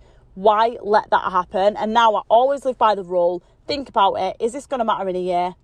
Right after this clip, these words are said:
Nah, it's not gonna matter in a year. It really isn't.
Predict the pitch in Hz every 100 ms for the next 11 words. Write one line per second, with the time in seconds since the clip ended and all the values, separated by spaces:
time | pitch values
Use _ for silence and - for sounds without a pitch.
0 | _ 185 196 196 196 202 214 226 202 185
1 | 185 180 185 185 185 185 220 247 - 208
2 | - 208 190 180 180 196 220